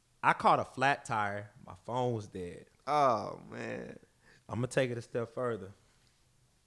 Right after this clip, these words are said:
Speaker 1: Some, I, it was a tire shop right there by the highway. The tire was only thirty-five dollars. I was like, "I think I got it. I think I got it." I w-, I didn't have it.
Speaker 2: Oh, man.
Speaker 1: I had five dollars to my name.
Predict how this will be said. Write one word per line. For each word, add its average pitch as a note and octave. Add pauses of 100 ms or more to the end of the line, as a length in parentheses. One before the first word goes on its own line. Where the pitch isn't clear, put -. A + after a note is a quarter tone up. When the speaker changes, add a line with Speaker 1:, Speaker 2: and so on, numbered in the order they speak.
(280)
Speaker 1:
Some, B2+
I, B2
it C#3
was A#2
a G2
tire E3
shop - (160)
right A3
there A3
by F3+
the F3+
highway. F3 (720)
The -
tire D3
was A2
only A2+
thirty-five A#2
dollars. A2 (1040)
I B2
was G2
like, - (100)
"I -
think -
I -
got G2
it. - (180)
I - (100)
think A#2
I G2+
got F2+
it." - (580)
I A2+
w-, A#2+
I A2
didn't A2
have F2+
it. F2+ (300)
Speaker 2:
Oh, G2+ (180)
man. -
Speaker 1:
I C#3+
had C3+
five C3
dollars B2
to C3
my A2+
name. G#2